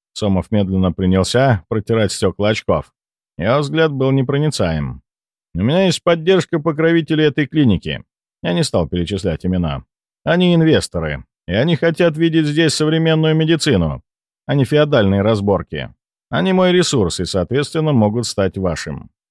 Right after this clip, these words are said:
«Вы предлагаете...» Он сделал паузу, подбирая слова. «Переворот?» «Я предлагаю партнерство», поправил я.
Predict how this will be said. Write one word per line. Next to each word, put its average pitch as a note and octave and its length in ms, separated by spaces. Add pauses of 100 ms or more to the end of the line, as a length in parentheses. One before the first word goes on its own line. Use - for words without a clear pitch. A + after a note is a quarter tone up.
(220)
«Вы A2+ 500
предлагаете...» A#2 1000 (340)
Он G#2+ 180
сделал F2 320
паузу, C#3+ 400
подбирая G#2+ 460
слова. D#2+ 460 (440)
«Переворот?» F#2 580 (540)
«Я F#3 300
предлагаю D#3+ 920 (220)
партнерство», B2+ 920 (300)
поправил E2+ 480
я. D2 300